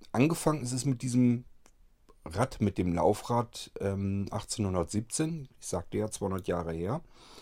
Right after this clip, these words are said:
ähm, von Karl Dreis oder so hieß er, oder Drees und, ähm, ich weiß nicht genau, wie man's ausspricht. Jedenfalls, ähm, wurde das Ding dann eben auch Dreisine genannt.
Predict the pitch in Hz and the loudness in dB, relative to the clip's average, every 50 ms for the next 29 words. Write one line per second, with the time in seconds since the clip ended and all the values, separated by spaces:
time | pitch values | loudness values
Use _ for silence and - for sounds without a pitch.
0 | - - - - - - - - - 95 98 98 101 101 101 101 98 - - - | -20 -20 -20 -20 -20 -20 -16 -6 -2 0 0 2 2 2 0 0 -2 -6 -14 -10
1 | - - 104 98 101 95 - - - - 107 107 110 113 113 113 113 113 113 113 | -2 0 0 0 0 -4 -6 -10 -6 -4 -2 0 0 0 0 0 0 0 0 -2
2 | 113 113 - _ _ _ _ _ _ _ - - - - - - - - 95 90 | -4 -8 -14 _ _ _ _ _ _ _ -20 -20 -20 -20 -20 -20 -8 -6 -4 -2
3 | 101 110 113 120 117 95 - - - - 87 87 85 90 85 78 85 85 85 87 | 2 4 4 4 4 4 2 -2 -2 -2 -4 -2 0 0 0 0 -2 -4 -4 -4
4 | 87 - - 80 78 85 85 82 - - 98 101 98 87 - - - 87 82 - | -4 -6 -6 -6 -4 -4 -4 -6 -2 -2 0 0 0 0 -2 -4 -4 -6 -8 -8
5 | - - - - - - - - - - - - - - 90 87 87 85 87 85 | -10 -18 -20 -20 -20 -20 -20 -20 -20 -20 -18 -10 -4 -2 0 0 0 0 -2 -4
6 | - - 101 - 95 - - 90 92 90 92 90 85 85 85 - 76 80 85 - | -2 -2 -2 -2 -2 -4 -2 0 0 2 2 2 0 0 -2 -2 -4 -4 -4 -6
7 | - - 87 82 - - 95 95 92 - - 95 92 - - - - - 85 87 | -6 -6 -8 -8 -4 -4 -4 -4 -4 -2 0 0 0 0 -4 -8 -6 -6 -4 -2
8 | 87 87 87 87 87 - - - - - - - - - - - - - - - | -2 0 -2 -2 -4 -6 -10 -20 -20 -20 -20 -20 -20 -20 -20 -20 -20 -20 -14 -8
9 | 90 87 107 110 107 101 104 101 - - 131 117 104 104 90 - 101 107 107 104 | 0 2 2 2 4 4 4 4 4 2 0 0 0 -2 -2 0 0 2 2 2
10 | - 73 98 - - - 98 95 92 85 80 95 120 123 107 82 82 82 80 80 | 2 0 -2 -2 -2 0 2 2 2 2 4 4 6 6 6 4 2 -2 -2 -2
11 | 80 78 71 67 - - | -4 -6 -6 -8 -14 -18